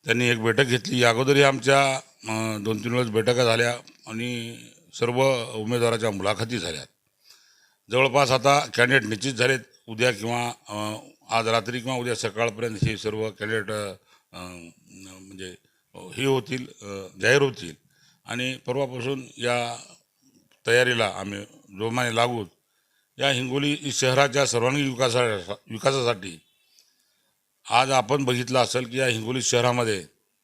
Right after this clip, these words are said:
दोन हजार चौदा ते आज, अ, दोन हजार पंचवीस पर्यंत जी कामं झाली, ही आपल्या हिंगोली शहरातल्या सर्व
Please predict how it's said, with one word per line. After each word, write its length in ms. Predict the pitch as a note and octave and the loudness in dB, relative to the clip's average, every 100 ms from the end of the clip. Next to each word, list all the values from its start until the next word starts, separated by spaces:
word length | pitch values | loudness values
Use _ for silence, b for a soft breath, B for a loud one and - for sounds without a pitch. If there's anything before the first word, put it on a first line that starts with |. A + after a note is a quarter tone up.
| _ _ _ _ _ _ _ _ _ | _ _ _ _ _ _ _ _ _
दोन 240 | G#2+ C3+ C#3 | 2 4 6
हजार 180 | D3 | 6
चौदा 520 | C#3 - B2 B2+ C#3+ G#2+ - _ - | 4 2 4 8 8 6 -2 _ 0
ते 60 | B2 | 4
आज, 180 | C#3 C3+ C3+ | 4 2 2
अ, 300 | C#3 C#3 C3 | 4 4 2
दोन 240 | A#2 C#3+ | 2 2
हजार 280 | B2 B2 C3+ | 4 4 2
पंचवीस 440 | - A#2 A2 C#3 | 2 -2 -2 -2
पर्यंत 280 | G#2+ A2 F2+ - _ _ B2 | -2 -2 -4 -10 _ _ -14
जी 80 | |
कामं 360 | C3+ A2+ A2+ C#3+ | -2 0 2 0
झाली, 340 | G#2 A2 F#2+ - - _ _ | 0 -2 -4 -14 -20 _ _
ही 120 | C#3+ | -10
आपल्या 340 | C3 B2+ D#3 D#3+ | -10 -2 0 0
हिंगोली 440 | C#3+ C#3 D3 D#3 | -2 -6 -6 -4
शहरातल्या 400 | B2+ D3 C#3+ D3+ | 0 -2 -2 -4
सर्व 340 | - D3 D3+ | -2 0 0